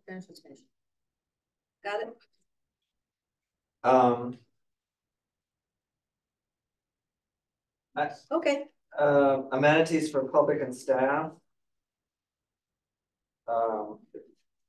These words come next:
Speaker 2: we, we, we say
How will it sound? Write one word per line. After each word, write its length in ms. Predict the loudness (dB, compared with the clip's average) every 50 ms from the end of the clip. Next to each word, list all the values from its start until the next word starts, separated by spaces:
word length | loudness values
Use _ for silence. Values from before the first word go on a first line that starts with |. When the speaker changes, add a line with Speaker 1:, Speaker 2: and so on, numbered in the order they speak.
| _ _ _ _ _ _ -20 -20 _ _ _ _ _ _ _ _ _ _ _ _ _ _ _ _ _ _ _ _ _ -4
Speaker 2:
we, 240 | -2 -2 -2 -4 -8 -14 _ _ -8
we, 180 | -2 0 2 4 2 2 2 -2 -2
we 80 | -2
say 520 | -2 2 4 4 6 6 4 4 2 0